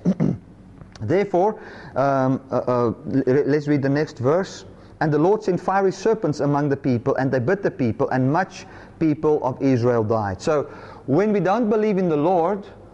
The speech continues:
okay, we don't, w-, w-, th-, there's no joy in the bread that came from heaven,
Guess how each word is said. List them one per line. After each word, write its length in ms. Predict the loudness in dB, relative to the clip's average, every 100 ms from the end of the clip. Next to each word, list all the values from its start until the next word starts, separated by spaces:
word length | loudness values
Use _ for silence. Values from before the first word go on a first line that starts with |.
| -20 -20 -20 -20 -8
okay, 420 | -6 -2 -2 -2 -6 -12 -20 -4
we 120 | 0
don't, 280 | 2 0 -2 -6 -10 -2
w-, 200 | 0 0
w-, 300 | -2 -2 0
th-, 160 | 0
there's 180 | 0 -2
no 220 | 0 0
joy 480 | 0 2 2 2 2
in 220 | 0 0
the 60 | 0
bread 380 | 0 0 0 0
that 180 | -4 -2
came 240 | 0 0
from 200 | -2 -2
heaven, 400 | 0 -2 -2